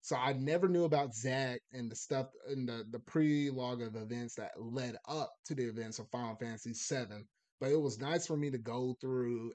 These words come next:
and be able to experience this because, you know, through this thing, 'cause I think this is, like, one of the few games that was left on the PlayStation Vita and, um, or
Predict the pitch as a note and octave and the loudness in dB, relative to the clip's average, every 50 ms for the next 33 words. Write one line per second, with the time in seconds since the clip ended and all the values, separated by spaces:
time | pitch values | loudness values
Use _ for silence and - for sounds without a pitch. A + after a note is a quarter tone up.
0 | _ - A#2+ A#2 A2+ A2+ A2 G#2 G#2 A2 A#2+ B2 A#2+ A2+ A2 A2 G#2+ - - - | _ -10 -8 -6 -6 -6 -8 -10 -8 -4 -2 -2 -2 -2 -4 -8 -8 -6 -8 -4
1 | - C3 B2+ A#2+ A#2 A2+ A2 G#2+ - - A2 G#2+ G2+ - - A#2+ A#2 B2 A#2 A2 | -2 0 0 0 -2 -4 -6 -8 -8 -8 -8 -8 -8 -8 -10 -6 -4 -4 -4 -4
2 | - _ _ _ _ _ - B2 A#2 A2+ G#2+ G#2 G#2 - - C#3+ C#3+ C#3+ C3+ B2+ | -8 _ _ _ _ _ -4 -2 -2 -2 -2 -4 -6 0 2 4 4 4 4 0
3 | B2+ - C#3 C3 - - E3+ D3+ B2+ - C#3 D3 - F#4 F#4+ C4+ A3+ G3+ G#3 E3+ | 0 -2 -4 -6 -4 -2 -2 -2 -2 -2 -6 0 2 2 4 4 2 2 2 2
4 | C#3 B2+ C3 D#3 E3 D#3 - - - - D3+ F3 E3+ C#3 C#3 C3+ D3+ D#3 D#3 D3 | 0 2 0 0 0 0 0 -2 -6 -2 -2 -2 2 2 2 2 2 2 2 2
5 | C#3 D3 B2+ B2 B2 A2+ A2 G#2+ A2 A#2 C3 C#3 C3+ B2 A2+ - - - B2 B2+ | 0 0 0 0 -4 -4 -6 -8 -4 -2 0 0 0 -2 -4 -6 -10 -8 -6 -4
6 | B2+ B2+ A#2+ A#2 G#2+ - - D3 C3 C3 B2+ - C3+ B2 B2 A#2+ - A#2 G#2+ G2+ | -4 -2 -2 -4 -6 -6 -4 -2 -2 -2 0 0 -2 -2 -2 -2 -4 -6 -6 -2
7 | A#2 B2 C3 B2+ A2+ A2 G#2+ G#2 G2+ G#2 _ _ _ _ _ _ _ _ - A2 | -2 0 0 0 -2 -4 -6 -6 -8 -8 _ _ _ _ _ _ _ _ -6 -4
8 | A#2+ A#2 A#2 A2+ A2+ A2+ G#2+ G#2+ G#2 G2+ G2+ G2 F#2 F#2 G#2 - _ _ - B2 | -4 -2 -2 -4 -4 -4 -4 -4 -4 -6 -6 -8 -8 -10 -14 -16 _ _ -4 -4
9 | A#2+ | -4